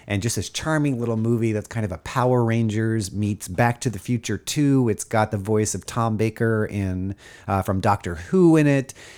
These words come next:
It has, um, all these cool robot costumes that are really super neat and just charming. And it has this little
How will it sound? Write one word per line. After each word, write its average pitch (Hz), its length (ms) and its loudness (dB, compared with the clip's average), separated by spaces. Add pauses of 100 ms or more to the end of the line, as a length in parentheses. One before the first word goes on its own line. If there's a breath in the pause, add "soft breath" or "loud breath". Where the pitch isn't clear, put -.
(120)
It 104 100 -2
has, 101 720 -2
um, 92 760 -4 (100)
all 123 140 2
these 110 180 0
cool 101 600 -2 (300)
robot 151 600 2
costumes 156 680 0
that 147 140 6
are 143 120 4
really 147 280 2
super 147 360 0
neat 139 300 0
and 98 120 -4
just - 280 -10
charming. 139 500 0
And 110 80 0
it 92 80 -4
has 113 220 -2
this 110 180 -4
little 110 560 0